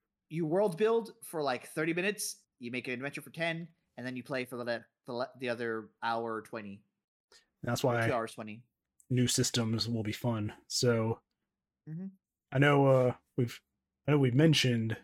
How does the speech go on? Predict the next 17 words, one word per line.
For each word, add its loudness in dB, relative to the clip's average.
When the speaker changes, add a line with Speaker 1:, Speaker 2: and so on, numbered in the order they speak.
Speaker 2:
it 2
and 0
talked 2
about 4
it. 2
Like, 0
some 6
of 12
us 10
wanna 8
run 6
Hunter, 4
uh, 2
Hunter 4
the 4
Reckoning 4
games. 2